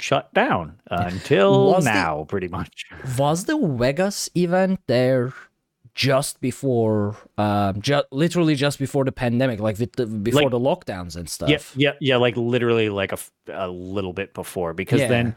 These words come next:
Speaker 1: things were weird at pax East. There was Bethesda Game Days. That was the last Bethesda Game Days as well, which
Speaker 2: Mm-hmm.
Speaker 1: happened, uh, shortly thereafter. I was, believe it was, uh, uh, the beginning of March or something like that. I don't remember exactly.
Speaker 2: Right.
Speaker 1: Um, we had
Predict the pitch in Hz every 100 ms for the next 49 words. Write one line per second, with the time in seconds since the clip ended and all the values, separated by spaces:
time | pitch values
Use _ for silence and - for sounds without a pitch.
0 | - - _ - 156 165 175 170 156 117
1 | 101 107 135 147 - 101 - - 107 -
2 | 110 131 - 95 92 - 92 98 95 98
3 | 98 113 135 139 92 87 92 85 90 -
4 | 95 95 85 90 90 98 98 92 90 87
5 | 92 123 - - - 131 113 123 - -
6 | - - - 92 80 80 - _ _ -
7 | 123 104 95 90 90 110 85 85 92 87
8 | 82 90 90 87 82 78 80 - 90 82
9 | 80 92 92 87 76 85 98 - - 104
10 | - 104 110 104 - 98 95 101 98 90
11 | 92 98 90 101 120 123 101 - - -
12 | _ 120 107 101 92 87 _ _ _ _
13 | _ _ _ - 110 110 101 101 95 90